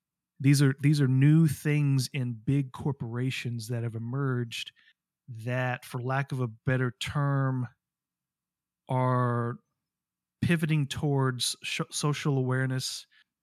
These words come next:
making sure that you're hitting all the right check boxes, geared towards defending yourselves against audiences that I argue are in the minority that are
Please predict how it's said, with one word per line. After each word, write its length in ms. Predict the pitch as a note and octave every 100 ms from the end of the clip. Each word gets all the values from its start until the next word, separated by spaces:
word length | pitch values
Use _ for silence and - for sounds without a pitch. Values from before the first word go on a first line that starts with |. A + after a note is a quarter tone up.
| _
making 340 | C3 C#3 C#3 C3
sure 340 | - D3+ C3+
that 160 | C3 C#3+
you're 240 | B2+ B2
hitting 320 | A2+ C3+ C#3
all 100 | B2+
the 80 | B2
right 220 | A#2+ B2
check 260 | - - C3+ _
boxes, 720 | C3 B2+ - C3+ B2+ A#2+ - - - _ _ _ _ _ _ _ _ _ - B2
geared 340 | C#3 D#3 C#3+
towards 340 | - D3 C3
defending 560 | A#2 B2+ - G3 G#3 G3
yourselves 600 | E3 - E3+ D#3 D3+ C3+ -
against 400 | C3 C#3 C3 - _ -
audiences 1040 | C#3 D#3+ D3+ C#3 - C3+ B2+ A#2 A#2 - _ _ _ _ _ _ _
that 400 | C#3 B2+ B2 B2 _
I 120 | D3 D#3
argue 400 | D#3 C#3+ C#3 C3
are 180 | B2+
in 120 | C3+ B2+
the 80 |
minority 560 | A#2+ A#2+ D#3 G3+ D#3+ C3+
that 240 | B2 B2+ C3
are 400 | B2 B2 A#2